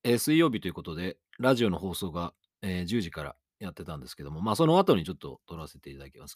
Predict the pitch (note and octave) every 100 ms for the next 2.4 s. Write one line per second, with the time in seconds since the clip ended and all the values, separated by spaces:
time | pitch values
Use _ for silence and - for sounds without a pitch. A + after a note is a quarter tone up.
0 | - G#3+ B3+ D#4+ D3 B2+ F#3 G3+ G3 F#3+
1 | - C3 B2 - E2+ D3+ F#2+ F#2+ D#2+ -
2 | B1+ - C2+